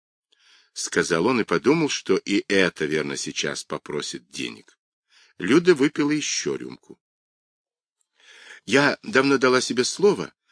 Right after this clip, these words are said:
что не буду в жизни считаться ни с чем условным,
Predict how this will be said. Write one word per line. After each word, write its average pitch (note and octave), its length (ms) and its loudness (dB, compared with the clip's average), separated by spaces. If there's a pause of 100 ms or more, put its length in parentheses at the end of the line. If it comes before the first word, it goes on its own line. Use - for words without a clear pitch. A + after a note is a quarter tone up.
(280)
что - 240 0
не B2+ 140 4
буду E3+ 320 2
в A2 80 -6
жизни E3 360 0
считаться - 680 -2
ни A#2+ 180 -2
с C#3+ 40 -4
чем - 580 -2
условным, D2 680 -6